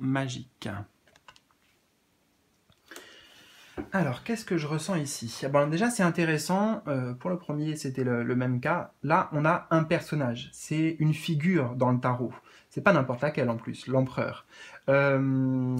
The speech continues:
l'empereur, bah déjà, c'est celui qui, euh, comment dire ça ?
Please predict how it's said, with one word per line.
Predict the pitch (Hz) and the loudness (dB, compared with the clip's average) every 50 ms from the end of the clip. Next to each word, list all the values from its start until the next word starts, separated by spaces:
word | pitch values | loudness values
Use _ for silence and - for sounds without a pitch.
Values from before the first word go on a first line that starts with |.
| 123 120 127 | 0 2 6
l'empereur, | 135 151 147 131 - - 233 233 208 160 - - - | 6 6 6 6 4 0 2 2 2 2 0 -4 -2
bah | - 139 135 | 2 2 2
déjà, | 143 147 147 160 180 208 220 220 220 - - - _ _ | 2 2 0 2 2 2 2 0 -2 -8 -20 -20 _ _
c'est | - - 185 180 | -8 -4 -4 -4
celui | 180 - - 185 170 165 170 175 175 185 190 202 220 226 226 - _ _ _ _ _ _ | -2 -2 0 0 0 0 0 0 0 0 0 0 -2 -2 -4 -6 _ _ _ _ _ _
qui, | - - 190 190 190 196 202 202 165 - | -10 -4 -2 -2 0 0 0 -2 -2 0
euh, | - 151 147 147 147 151 147 147 147 147 143 143 143 139 139 139 135 131 131 131 127 127 123 123 123 - - - - - - - _ _ _ _ - | 0 0 2 2 2 0 0 0 0 0 -2 -2 -4 -4 -4 -4 -2 -2 -2 -2 -2 -2 -4 -4 -6 -8 -12 -16 -16 -18 -18 -18 _ _ _ _ -8
comment | - 160 156 151 143 | -6 -4 -2 -2 -2
dire | 131 131 127 | -4 -4 -6
ça ? | - - 123 - 117 - | -6 -6 -8 -8 -8 -12